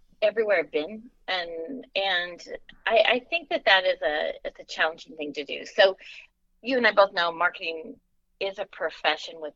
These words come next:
multiple levers that you have to continue to track and monitor. And what we often see with the facilities when they decide, when someone says, "Your census is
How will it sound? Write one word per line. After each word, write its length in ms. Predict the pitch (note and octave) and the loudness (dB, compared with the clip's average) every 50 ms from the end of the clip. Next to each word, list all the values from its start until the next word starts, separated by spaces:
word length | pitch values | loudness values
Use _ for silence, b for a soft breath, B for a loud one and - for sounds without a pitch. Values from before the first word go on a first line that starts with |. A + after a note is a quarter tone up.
| - | -14
multiple 640 | D3+ D#3 D#3+ F3 G#3+ A#3 - - - - - D#3 D#3 | -14 -6 0 0 0 0 0 -4 -16 -12 -10 -6 -4
levers 420 | - - D3 C#3+ D3+ D3+ D3+ - - - | -2 -2 -2 -2 -2 -4 -6 -6 -10 -14
that 80 | C#3+ | -10
you 100 | - D#3 - - | -10 -8 -6 0
have 200 | - F3 - - | 0 0 0 0
to 100 | - - | -10 -18
continue 720 | - E3+ E3 D3+ - - - D#3 D#3 D#3 D3+ D3 C#3+ C#3 - - - | -18 -18 -18 -16 -14 -14 -12 -12 -10 -10 -8 -8 -8 -10 -10 -14 -10
to 180 | - C#3+ C#3+ C#3+ | -8 -6 -6 -6
track 260 | - - - D3 C#3 - - | -8 -2 0 0 0 0 -4
and 100 | C#3+ C3+ | -10 -8
monitor. 520 | B2+ B2 B2 B2+ C3+ - - - - - B B B B B B B B B B - | -6 -6 -8 -8 -12 -18 -14 -14 -14 -14 B B B B B B B B B B 2
And 380 | G3+ G#3+ G#3+ G#3+ G#3 G3+ G#3 G3+ - - - | 4 6 6 6 4 2 0 -2 -2 -4 -2
what 220 | G#3 A3+ B3 - - | 4 6 6 6 6
we 100 | G#3+ - | 4 4
often 400 | - E3 G3+ G3+ - G3 F#3 F3+ _ _ - | 6 4 0 -2 -6 -18 -20 -20 _ _ -20
see 160 | G#3 F#3+ F3+ | -18 -18 -18
with 260 | F3 E3+ F3 E3+ E3 _ _ - | -12 -2 -2 -2 -2 _ _ -4
the 180 | E3 D#3+ D#3+ - _ - | -2 -2 -2 -2 _ -14
facilities 720 | F#3 E3 - _ - - - C#4 C4+ C4 G#3 G3+ F#3+ F#3 - F#3 | -16 -16 -16 _ -14 -2 0 2 2 2 -2 -6 -16 -18 -14 -12
when 180 | F#3 F3+ F3+ | -12 -10 -8
they 140 | F3 E3+ E3 | -8 -8 -8
decide, 440 | - E3+ _ - D#3+ D3 D#3+ D#3+ - - | -10 -12 _ -4 -2 -2 -2 -2 -6 -10
when 160 | - E3+ C4+ | -18 -18 -16
someone 220 | - F#3+ F#3+ F3 - - | -14 -12 -12 -12 -8 -2
says, 200 | E3+ D3 C#3+ - _ _ _ _ _ _ - | 0 0 0 0 _ _ _ _ _ _ -12
"Your 60 | F#3+ | -10
census 400 | F#3 - B3+ A3+ A3+ - - F3+ - | -4 0 0 0 0 -2 -10 -14 -12
is 80 | F#3+ D#3+ | -12 -14